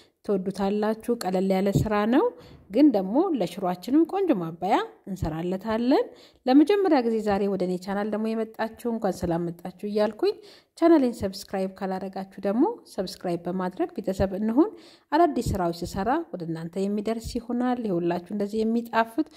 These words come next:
ቆንጆ ሽሮ ነው ዛሬ የምንሰራው። አጣፍጠን እንሰራዋለን ማለት ነው። እንዲሁም ደግሞ በሸክላ ድስታችን ደግሞ እናቀርበዋለን። ትወዱታላችሁ። ስራዬ ከተመቻችሁ ላይክ አድርጉልኝ። አመሰግናለሁ።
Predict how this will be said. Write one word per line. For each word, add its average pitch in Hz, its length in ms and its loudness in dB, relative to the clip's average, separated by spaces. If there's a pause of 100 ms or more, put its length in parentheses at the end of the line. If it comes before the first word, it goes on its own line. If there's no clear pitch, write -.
(300)
ቆንጆ 302 360 6
ሽሮ 185 240 -4
ነው 185 140 -2
ዛሬ 202 280 0
የምንሰራው። 220 760 0 (340)
አጣፍጠን 175 540 -8
እንሰራዋለን 190 680 -2
ማለት 214 380 -2
ነው። 320 160 6 (460)
እንዲሁም 190 300 0
ደግሞ 185 280 2 (480)
በሸክላ 185 540 -2
ድስታችን 190 540 -2
ደግሞ 202 260 0
እናቀርበዋለን። 220 1040 0
ትወዱታላችሁ። 185 880 -4
ስራዬ 170 300 -2
ከተመቻችሁ 196 720 -4
ላይክ 196 300 0
አድርጉልኝ። 214 520 2 (420)
አመሰግናለሁ። 196 840 -2